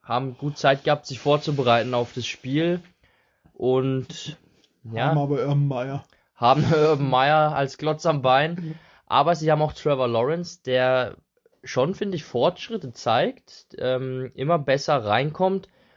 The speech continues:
Speaker 1: Und er ist schon der bessere Quarterback im Vergleich zu Geno Smith. Aber die Defense der Jaguars ist einfach auch nicht gut. Ich denke, da wird Geno auch den ein oder anderen Ball anbringen.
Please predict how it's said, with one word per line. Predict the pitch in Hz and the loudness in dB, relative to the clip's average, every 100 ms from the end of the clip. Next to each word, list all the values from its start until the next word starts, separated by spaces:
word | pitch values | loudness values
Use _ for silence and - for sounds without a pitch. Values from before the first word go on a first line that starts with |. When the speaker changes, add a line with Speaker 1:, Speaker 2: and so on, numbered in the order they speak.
| _ _ | _ _
Speaker 1:
Und | - 139 143 - _ _ | -4 0 0 -4 _ _
er | 110 117 | -2 0
ist | 170 - - - | 0 -4 -14 -10
schon | - 151 160 | 0 2 6
der | 151 | 6
bessere | 151 147 143 139 | 4 2 -4 -6
Quarterback | - 131 139 131 113 110 | 0 0 2 -2 0 -2
im | 110 117 | -4 -4
Vergleich | 117 110 110 113 | -4 0 -2 -2
zu | - | -12
Geno | - 117 117 | -12 -6 -4
Smith. | 110 117 120 131 - _ _ _ _ _ _ _ _ _ - - - - | -6 -4 -4 -4 -8 _ _ _ _ _ _ _ _ _ -20 -20 -16 -2
Aber | 107 120 123 123 123 - _ _ _ | 2 6 6 4 2 -4 _ _ _
die | 127 123 117 | -10 -10 -10
Defense | 131 131 139 131 117 - | -12 -6 -4 -4 -8 -6
der | 123 120 117 117 113 | 0 2 4 2 -2
Jaguars | - 117 107 117 113 | -4 -4 -2 -2 -2
ist | - 113 - - | -8 -16 -18 -14
einfach | - 120 117 | -8 -4 -4
auch | 95 113 | -4 -4
nicht | 117 - | -4 -6
gut. | - 123 | -10 -8
Ich | 113 | -6
denke, | 117 113 | -6 -4
da | 110 107 | -2 -2
wird | 107 - | -2 -6
Geno | 117 120 110 | -6 -2 0
auch | 107 113 - _ _ _ | 0 -2 -4 _ _ _
den | 117 | -6
ein | 107 117 | -2 0
oder | 120 107 | 2 0
anderen | 113 117 101 | 0 -2 0
Ball | 107 107 | 0 2
anbringen. | 107 123 120 123 120 | -2 -4 -2 -2 -4